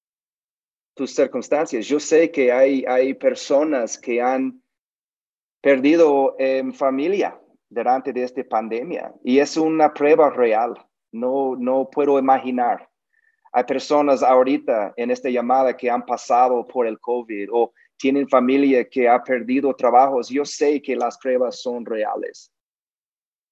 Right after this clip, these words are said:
Pablo estaba en el cárcel. Él está escribiendo a nosotros, hablando, "Mire, yo entiendo cómo es tener una prueba,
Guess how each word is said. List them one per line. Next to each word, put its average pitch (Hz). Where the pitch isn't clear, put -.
Pablo 147
estaba 135
en 131
el 120
cárcel. 120
Él 135
está 143
escribiendo 131
a 127
nosotros, 127
hablando, 123
"Mire, 131
yo 135
entiendo 135
cómo 135
es 123
tener 120
una 117
prueba, 117